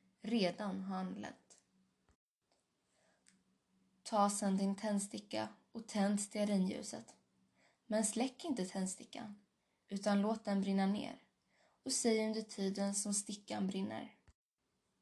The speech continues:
"Jag är medveten om din närvaro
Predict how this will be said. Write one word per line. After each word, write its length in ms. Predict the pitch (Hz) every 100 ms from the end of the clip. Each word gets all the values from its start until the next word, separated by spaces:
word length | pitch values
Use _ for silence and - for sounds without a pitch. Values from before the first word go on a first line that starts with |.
| _ _ _ _ _ _ _ _ _ _ -
"Jag 240 | 202 208
är 80 | 196
medveten 640 | 202 196 185 190 - 226
om 120 | 202
din 160 | 185 185
närvaro 520 | 190 185 196 220 -